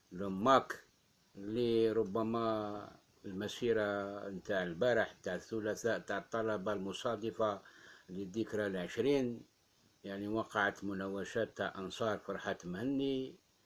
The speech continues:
اللي تهجموا على الشرطة الجزائرية. ربما هذه الأفعال هي مفتعلة حتى يعطوا الانطباع بأن هناك في منطقة القبائل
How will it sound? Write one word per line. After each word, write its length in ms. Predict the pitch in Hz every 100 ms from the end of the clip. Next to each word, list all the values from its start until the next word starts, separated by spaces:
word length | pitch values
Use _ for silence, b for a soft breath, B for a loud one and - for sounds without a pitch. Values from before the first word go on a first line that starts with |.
| _ _ _ _
اللي 160 | 98 104
تهجموا 680 | - 98 101 90 107 104 95
على 120 | 95
الشرطة 420 | 87 - 90 104
الجزائرية. 840 | 87 85 80 87 82 82 80 76 - _ _ _ _ _ _ _ b b b _ _ -
ربما 520 | 113 131 139 127 131
هذه 240 | 120 127
الأفعال 480 | 127 - - 127 127
هي 260 | 113 120 117
مفتعلة 920 | 117 107 - 117 113 127 151 147 - - _ b b b -
حتى 340 | 123 - 123
يعطوا 340 | 139 117 120
الانطباع 720 | 117 120 110 117 110 131 123
بأن 440 | 104 107 98 117 113
هناك 480 | 107 104 110 110 - 107 104 107 110
في 140 | - 107
منطقة 540 | 110 104 110 - 101 110
القبائل 800 | 98 - 90 123 - 139 135